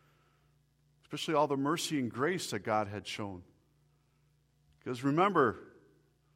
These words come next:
all those things, even the storm, the whale, the, that was God's grace, trying to get Jonah's attention so that he might again begin to look up, so that he might walk in obedience before the Lord.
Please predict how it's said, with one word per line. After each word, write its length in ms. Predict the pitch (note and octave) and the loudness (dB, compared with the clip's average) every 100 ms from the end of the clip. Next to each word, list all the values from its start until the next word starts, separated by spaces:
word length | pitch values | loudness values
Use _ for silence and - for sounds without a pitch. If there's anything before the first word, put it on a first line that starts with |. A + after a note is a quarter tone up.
| - | -4
all 180 | - E3 | 4 4
those 240 | E3+ D#3+ - | 4 0 0
things, 380 | F3+ E3+ B2+ | 0 0 0
even 240 | D#3+ F#3+ F3+ | 0 0 0
the 80 | D#3 | 0
storm, 560 | - F#3 G3+ D3 G#2 | -2 0 0 0 0
the 100 | A#2 | -2
whale, 420 | A#2+ F#3 F3 C3 | 0 2 4 4
the, 240 | A#2 C3 A2+ - - - - _ _ _ _ _ _ _ _ _ _ _ _ _ _ | 2 -2 -4 -12 -20 -20 -20 _ _ _ _ _ _ _ _ _ _ _ _ _ _
that 80 | - | -14
was 140 | B2 A#2+ | -12 -6
God's 260 | C#3 B2 | -4 -4
grace, 520 | G#2+ D3+ C#3 - - - _ _ _ _ _ _ _ _ _ _ _ _ | -4 -4 -4 -8 -14 -18 _ _ _ _ _ _ _ _ _ _ _ _
trying 280 | - C#3+ D3+ | -6 -2 -2
to 60 | C3+ | -2
get 400 | D3+ D#3 D#3 A2 | 0 -2 -4 -10
Jonah's 380 | B2+ C#3+ C#3+ B2+ | -6 -4 -6 -8
attention 540 | - D3 C#3 A2 F2+ _ _ _ _ _ _ _ _ _ _ _ _ | -10 -10 -10 -12 -14 _ _ _ _ _ _ _ _ _ _ _ _
so 180 | - | -10
that 80 | A2+ | -8
he 80 | A#2+ | -4
might 200 | C3 B2+ | -4 -4
again 360 | A2+ B2+ C3+ G#2+ | -4 -4 -4 -4
begin 260 | G#2 A2 | -4 -6
to 80 | G#2 | -6
look 260 | G#2+ G#2+ B2 | -6 -6 -4
up, 220 | G#2+ - - _ | -6 -6 -20 _
so 180 | - G2+ | -16 -14
that 80 | G#2 | -8
he 80 | A#2 | -4
might 220 | A#2 F#2 | -4 -2
walk 260 | A2 A2+ | -4 -4
in 80 | A2 | -6
obedience 480 | G#2 F#2+ A#2 A2 F#2 | -8 -6 -6 -6 -8
before 340 | - F#2+ A2 | -12 -12 -10
the 80 | G2+ | -8
Lord. 380 | G2+ A2+ A2 | -8 -6 -6